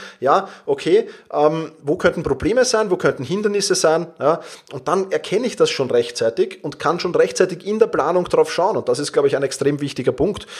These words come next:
ähm, bei der Zielsetzung auch. Und, und last but not least, glaube ich halt, ähm,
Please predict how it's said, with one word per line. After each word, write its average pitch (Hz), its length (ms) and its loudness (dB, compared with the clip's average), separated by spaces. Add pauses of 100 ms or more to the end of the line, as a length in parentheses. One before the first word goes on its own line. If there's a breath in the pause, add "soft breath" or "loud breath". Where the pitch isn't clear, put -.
(240 loud breath)
ähm, 135 540 2 (180)
bei 127 100 4
der 131 120 6
Zielsetzung 123 540 0
auch. 101 260 -2
Und, 131 200 -4
und 143 220 -6
last 131 340 2
but 165 140 4
not 156 180 0
least, 196 380 -6 (240)
glaube 175 320 4
ich - 280 -4
halt, 202 240 2 (400 loud breath)
ähm, 165 440 0